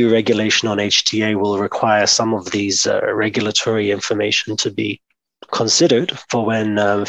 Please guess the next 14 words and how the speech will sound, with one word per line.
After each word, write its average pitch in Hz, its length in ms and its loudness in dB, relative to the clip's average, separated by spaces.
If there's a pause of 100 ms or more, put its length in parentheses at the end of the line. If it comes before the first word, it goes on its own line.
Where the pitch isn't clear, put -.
future 110 340 0 (120)
European 110 520 -2
assessments 113 640 0
are 101 100 2
done. 110 380 0 (760)
Um, 110 520 2 (280)
but 123 140 2
we 131 140 6
very 160 300 6
much 135 280 2
hope 131 360 2
that 117 240 -4
the 113 440 0
future 120 460 -2